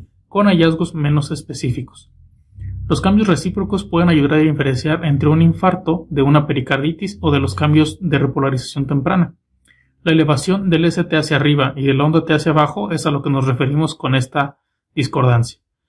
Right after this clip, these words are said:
El punto J es la unión entre la terminación del Q R S y el inicio del segmento S T,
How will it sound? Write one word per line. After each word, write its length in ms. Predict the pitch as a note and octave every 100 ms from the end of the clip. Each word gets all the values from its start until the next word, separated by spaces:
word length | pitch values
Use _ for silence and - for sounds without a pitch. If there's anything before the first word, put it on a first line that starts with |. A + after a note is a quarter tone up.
| _ -
El 160 | D#3+
punto 300 | D3 A3 G#3+
J 480 | - E3+ E3 F3+ F#3
es 140 | E3 E3
la 80 |
unión 420 | D#3 C#3+ D3 E3 F3+
entre 220 | D3+ C#3+
la 120 | C#3
terminación 480 | C#3 C#3+ C#3+ C3+ F#3+
del 140 | G3
Q 160 | - E3
R 260 | E3 D3+ D3+
S 240 | D3+ G3+
y 120 | G3 D3
el 80 |
inicio 360 | C#3+ C#3 D3 E3
del 100 | D3+
segmento 380 | C#3+ C3+ C#3+ D3
S 120 | D#3
T, 300 | - A3 -